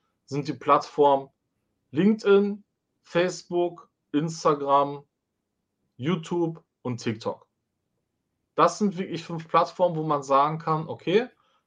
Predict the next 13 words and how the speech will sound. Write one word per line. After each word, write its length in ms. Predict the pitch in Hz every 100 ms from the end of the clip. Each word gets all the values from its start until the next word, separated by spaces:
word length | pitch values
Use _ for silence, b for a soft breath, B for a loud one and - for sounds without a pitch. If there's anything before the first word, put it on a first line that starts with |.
| -
wenn 120 | 147
man 200 | 156 135
dort 420 | 147 202 226 - _ -
wirklich 380 | 156 170 160 -
präsent 440 | 147 127 180 208
ist, 400 | 170 226 - - _ _ _ _ _ _ _ 151
dann 320 | 156 160 -
kann 220 | - 190
nicht 180 | 190 -
mehr 100 | 156
so 120 | 156
viel 180 | 160 170
passieren." 720 | 160 143 - 185 156 196 240